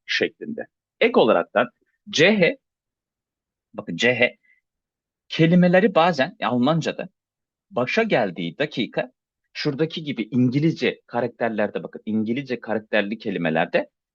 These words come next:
k olarak geçiyor. Christ, Chor, Haus şeklinde. Ama bu arkadaşlar İngilizce değil de Almanca olarak yazılmış olsa o zaman baştaki C H'ler k olarak geçiyor. Yani C'ler siliniyor. Bu yüzden Çin,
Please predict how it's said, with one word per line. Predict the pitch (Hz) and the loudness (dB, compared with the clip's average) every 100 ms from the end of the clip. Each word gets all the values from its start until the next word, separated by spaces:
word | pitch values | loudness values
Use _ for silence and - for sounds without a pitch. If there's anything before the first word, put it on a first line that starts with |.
| _ _ | _ _
k | - - _ | -12 -12 _
olarak | - 101 95 82 | -4 0 0 -4
geçiyor. | 90 104 92 | -10 -12 -12
Christ, | - 113 190 - _ _ _ _ | -4 0 0 -4 _ _ _ _
Chor, | 151 139 196 _ _ _ | 4 4 2 _ _ _
Haus | - 156 - - - | 0 2 2 -4 -14
şeklinde. | - 98 - 82 - - _ _ | -8 -8 -6 -8 -10 -12 _ _
Ama | - 185 143 - | 0 2 0 -2
bu | 226 208 208 285 | -8 0 4 6
arkadaşlar | 151 123 98 92 - - - _ _ _ _ | 4 0 -4 -4 -6 -10 -12 _ _ _ _
İngilizce | 123 127 156 226 160 113 | 2 4 6 4 2 2
değil | 117 131 104 | 4 4 2
de | - _ _ _ _ | -6 _ _ _ _
Almanca | 110 117 117 139 196 170 135 | 4 4 6 4 4 4 2
olarak | 98 92 - | 0 -4 -6
yazılmış | 92 82 82 82 | -8 -8 -14 -8
olsa | 90 95 190 233 _ _ | -8 -4 -6 -6 _ _
o | - | -4
zaman | 127 113 95 87 | -2 -2 -2 0
baştaki | 113 127 - 131 156 | 0 0 -2 -6 -6
C | 117 110 95 | 2 2 4
H'ler | 98 117 214 277 _ _ | 2 4 2 -2 _ _
k | - - - 190 _ | -14 -6 -2 -2 _
olarak | 107 92 90 - | 0 0 0 -6
geçiyor. | 87 90 117 | -14 -4 -4
Yani | 107 | 0
C'ler | 117 113 127 | 4 6 6
siliniyor. | 160 - 95 90 - - _ _ _ - | 0 -4 -4 -4 -6 -12 _ _ _ 0
Bu | 226 | 2
yüzden | 214 - | 4 0
Çin, | - - 202 - | 0 2 2 2